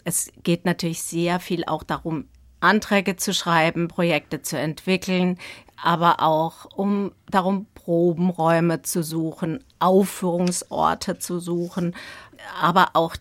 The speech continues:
Teams zu finden, die gemeinsam mit einem arbeiten. Das ist auch ein Thema, was wir sehr, sehr viel bearbeiten. Mit welchen Menschen kann man arbeiten? Mit welchen PerformerInnen? Weil es gibt nicht so eine riesige Szene.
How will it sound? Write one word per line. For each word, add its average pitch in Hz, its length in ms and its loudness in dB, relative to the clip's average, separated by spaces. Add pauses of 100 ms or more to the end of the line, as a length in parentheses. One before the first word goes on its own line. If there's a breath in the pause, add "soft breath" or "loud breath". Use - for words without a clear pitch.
Teams 277 640 4
zu 208 140 2
finden, 185 760 2 (720 loud breath)
die 208 460 0
gemeinsam 262 640 8
mit 262 160 4
einem 233 280 6
arbeiten. 220 420 6
Das 185 180 2
ist - 220 -2 (140)
auch 220 400 6 (120)
ein 208 140 6
Thema, 220 360 8
was 180 180 2
wir 190 120 2
sehr, 208 460 4
sehr 202 200 2
viel 196 560 0
bearbeiten. 175 800 4 (320 loud breath)
Mit 196 280 0
welchen 233 440 8
Menschen 226 460 4
kann 208 180 2
man 202 160 4
arbeiten? 175 480 4
Mit 196 140 -2
welchen 208 240 6
PerformerInnen? 202 920 4
Weil 196 180 6
es - 160 0
gibt - 280 -4
nicht 214 160 4
so 208 100 2
eine 196 180 4
riesige 233 480 0
Szene. 220 460 4